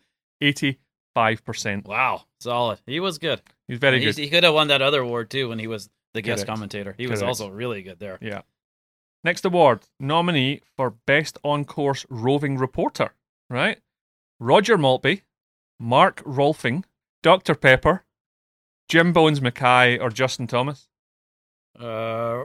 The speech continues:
Speaker 2: all right, that's tough. I, I think definitely Bones for me.
Speaker 1: You went with Bones. However,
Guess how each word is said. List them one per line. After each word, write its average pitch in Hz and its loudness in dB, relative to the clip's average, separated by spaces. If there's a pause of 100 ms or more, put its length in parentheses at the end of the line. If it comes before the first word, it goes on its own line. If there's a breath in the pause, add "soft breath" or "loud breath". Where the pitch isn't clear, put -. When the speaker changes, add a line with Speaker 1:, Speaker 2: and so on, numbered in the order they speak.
Speaker 2:
all 123 -4
right, 135 -4
that's 120 -12
tough. 139 -8
I, 131 -4
I 135 -2
think 127 -8 (140)
definitely 135 -4
Bones 120 -6
for 107 -16
me. 113 -8 (680)
Speaker 1:
You 156 0
went 170 6
with 131 -2
Bones. 170 2 (240)
However, 135 4